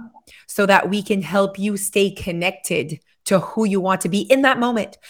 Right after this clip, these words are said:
Not necessarily the who you said you wanted to be in January, but getting you to stay connected and getting the success we're getting, you guys. And that's how we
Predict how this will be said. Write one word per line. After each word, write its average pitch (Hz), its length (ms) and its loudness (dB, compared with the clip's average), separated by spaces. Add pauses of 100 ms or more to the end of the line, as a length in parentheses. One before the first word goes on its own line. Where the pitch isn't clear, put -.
(140)
Not 262 260 4
necessarily 247 480 0
the 196 180 2
who 247 240 -4
you 233 160 0
said 226 200 0
you 214 60 0
wanted 208 160 0
to 202 60 -4
be 202 100 0
in 185 80 -2
January, 196 560 0 (340)
but 190 220 2
getting 262 320 4
you 247 140 -2
to - 120 -8
stay 226 320 4
connected 214 540 -4
and 180 120 -4
getting 202 220 2
the 220 80 0
success 214 380 -2
we're 180 160 -2
getting, 208 420 -2
you 170 100 0
guys. 170 280 4
And 196 200 0
that's 226 280 4
how 233 220 8
we 220 280 0